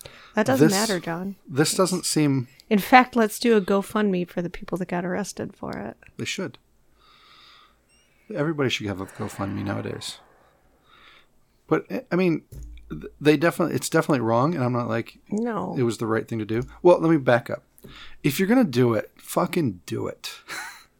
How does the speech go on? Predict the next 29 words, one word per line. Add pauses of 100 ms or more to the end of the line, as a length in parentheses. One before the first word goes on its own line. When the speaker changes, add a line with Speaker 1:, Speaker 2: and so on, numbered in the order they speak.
(120)
Speaker 2:
Like,
that's
what
drives
me
Speaker 1:
Well,
Speaker 2:
nuts
about
this
shit.
Speaker 1:
yeah,
but
why
are
they
doing
Speaker 2:
So,
Speaker 1:
that? (280)
Speaker 2:
because
if
you
firmly
believe (500)
that
it
was
a
fraudulent
election,